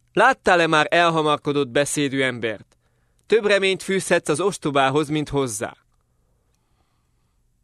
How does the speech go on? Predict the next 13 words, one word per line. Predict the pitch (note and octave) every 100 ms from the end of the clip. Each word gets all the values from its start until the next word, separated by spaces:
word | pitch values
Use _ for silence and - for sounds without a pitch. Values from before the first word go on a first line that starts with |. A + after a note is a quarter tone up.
| _ _ _
Aki | D3+ D3+
lágyan | E3 A3 A3 F#3+
neveli | F3 D#3 D3
gyermekségétől | C#3+ E3+ E3 D#3+ - D#3 C#3+ D3 - C3+
fogva | - C#3 C3
az | C3
ő | D3+ C#3+
szolgáját, | - F3+ F#3 E3 D#3+ D#3+ - _ _ _ -
végre | A3+ A3 G#3
az | G3+ G#3+
lesz | E3 C#3+ -
a | C3+
fiú. | - B2 G#2